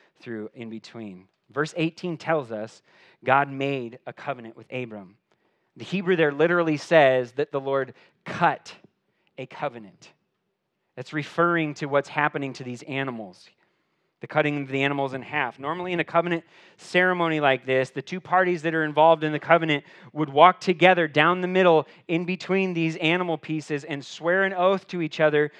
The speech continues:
that they would become like the animals they were passing through if they broke the covenant. But look what God does. He puts Abram in a deep sleep. And then he describes what will happen to the offspring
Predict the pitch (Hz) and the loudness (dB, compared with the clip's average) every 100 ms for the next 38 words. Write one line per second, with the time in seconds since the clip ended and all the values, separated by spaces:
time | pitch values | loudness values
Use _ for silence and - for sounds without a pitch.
0 | - - 139 156 180 185 180 - 165 156 | -14 -6 8 10 10 4 -2 -2 -2 4
1 | 165 185 202 190 185 175 151 147 147 151 | 2 2 -4 0 0 0 -2 -2 2 2
2 | 143 165 165 160 151 139 139 123 - 123 | 0 0 -2 -2 -8 -6 -6 -4 -6 -4
3 | 127 135 135 - 143 135 117 - 135 143 | -2 -4 -6 -4 -2 -2 -8 -10 -12 -12
4 | - 185 160 160 147 139 110 90 _ _ | -10 -8 -4 -4 -4 -6 -6 -12 _ _
5 | _ _ _ _ _ _ _ _ _ _ | _ _ _ _ _ _ _ _ _ _
6 | _ _ _ _ _ _ _ - - 135 | _ _ _ _ _ _ _ -16 -12 -12
7 | 131 139 120 110 107 101 110 107 - - | -6 -6 -6 -10 -12 -12 -14 -16 -20 -18
8 | 110 92 _ _ _ _ _ _ _ _ | -18 -18 _ _ _ _ _ _ _ _
9 | _ _ _ _ _ _ _ _ _ _ | _ _ _ _ _ _ _ _ _ _
10 | _ 110 131 180 170 - 170 165 160 156 | _ -10 -2 -2 -2 -2 4 4 4 -2
11 | 160 151 151 147 156 143 135 139 135 151 | -2 -4 0 -2 -2 -10 -8 -4 -2 -2
12 | - - 135 120 | -4 -8 -8 -8